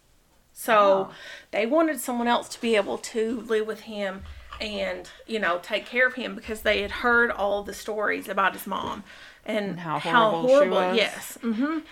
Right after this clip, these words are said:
Speaker 1: But they released him into her custody anyway. And he moves to Apton, California with her. And on November twenty-ninth, nineteen seventy-two,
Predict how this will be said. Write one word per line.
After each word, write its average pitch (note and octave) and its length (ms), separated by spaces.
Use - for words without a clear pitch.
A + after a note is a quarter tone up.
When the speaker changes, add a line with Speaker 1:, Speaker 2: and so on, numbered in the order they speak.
Speaker 1:
But A3+ 380
they G#3+ 120
released G3+ 520
him G#3 240
into G#3 280
her G#3 160
custody - 680
anyway. A3+ 480
And A3 160
he A3+ 100
moves A3+ 460
to G#3+ 260
Apton, A#3+ 360
California C#4+ 680
with C4+ 220
her. G#3+ 400
And A3 380
on A#3 160
November B3+ 380
twenty-ninth, B3 540
nineteen A#3+ 320
seventy-two, A#3+ 600